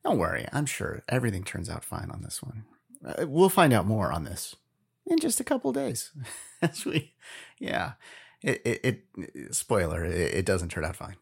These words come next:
Yeah. Uh, we'll talk about that, though, in a couple days. Nineteen seventy-seven, on this day, Radio Shack released the T R S eighty computer.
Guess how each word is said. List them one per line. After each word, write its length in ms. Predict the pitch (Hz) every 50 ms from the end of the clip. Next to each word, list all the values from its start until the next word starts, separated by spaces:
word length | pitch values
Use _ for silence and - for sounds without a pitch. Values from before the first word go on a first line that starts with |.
| _ _ _ _ _ _ -
Yeah. 180 | - - - - - _ _ _ - -
Uh, 640 | - 80 - - - - - - - - - - - - - -
we'll 140 | - - 214
talk 180 | 180 107 85
about 160 | - - -
that, 180 | - 90 - -
though, 100 | - -
in 80 | - -
a 40 |
couple 220 | - - - - -
days. 200 | - - - 143
Nineteen 280 | 156 196 196 220 220
seventy-seven, 540 | - - 202 185 160 143 - 196 190 170 151
on 80 | 123 120
this 140 | 123 120 -
day, 200 | 151 131 110 - - - - - - 170 143 -
Radio 280 | 156 202 226 226 208
Shack 380 | 175 - 180 156 143 139 135 -
released 480 | 131 131 135 143 147 151 143 - - - - -
the 120 | - 131
T 280 | - - - - 214 220
R 180 | 202 - 175
S 240 | 165 151 147 - - -
eighty 280 | - 143 139 147 147 139
computer. 640 | - - 110 101 - - - 135 120 - - 110